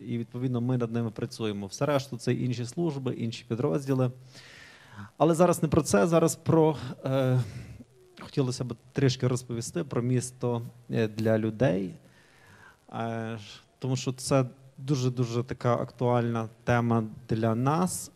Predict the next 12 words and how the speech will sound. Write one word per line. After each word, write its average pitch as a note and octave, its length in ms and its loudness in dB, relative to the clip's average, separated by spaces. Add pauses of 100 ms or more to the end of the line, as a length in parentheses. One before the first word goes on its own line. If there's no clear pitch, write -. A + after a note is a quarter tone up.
(160)
і A#2 160 0
для A2 480 0 (500)
всіх, D3 400 -6
хто - 340 -6
живе A#2 480 0
в G#2+ 420 -8
цьому D3 320 0
місті, B2+ 580 -2
в G#2+ 300 -12
інших B2+ 380 -2
містах A2+ 440 -2
України. A#2+ 520 2